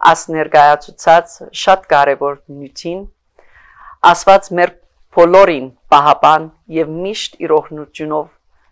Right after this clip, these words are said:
մեր ազգը պահե և արդարության հասցնե մեր բոլորին։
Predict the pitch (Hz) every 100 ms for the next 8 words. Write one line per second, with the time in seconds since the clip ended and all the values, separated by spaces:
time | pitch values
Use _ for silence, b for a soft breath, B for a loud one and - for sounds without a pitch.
0 | _ - 156 - 156 151 - 143 147 143
1 | 160 160 160 _ _ 156 165 - 147 -
2 | 147 143 - 151 151 143 - - 135 139
3 | 135 135 - 135 131 131 127